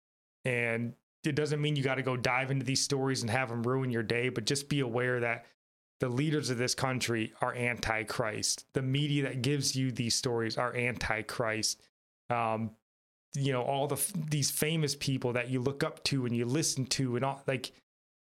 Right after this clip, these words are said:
there is antichrist abounds in this country right now, and you need to be aware of it. Um,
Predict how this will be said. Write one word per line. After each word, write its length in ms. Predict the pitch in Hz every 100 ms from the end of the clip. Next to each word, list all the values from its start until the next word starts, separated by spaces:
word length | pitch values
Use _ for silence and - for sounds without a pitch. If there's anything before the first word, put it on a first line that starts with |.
| -
there 160 | 156 156
is 100 | 143
antichrist 880 | 135 151 - 143 139 143 135 123 -
abounds 760 | 117 104 117 117 120 117 110
in 120 | 117
this 160 | 117 113
country 440 | - 120 117 117
right 200 | 113 110
now, 300 | 113 110 107
and 100 | 113
you 80 | 113
need 140 | 123 127
to 80 |
be 140 | 123 120
aware 280 | 113 113 117
of 120 | 107
it. 200 | 117 - _ _ _ _
Um, 340 | - - 120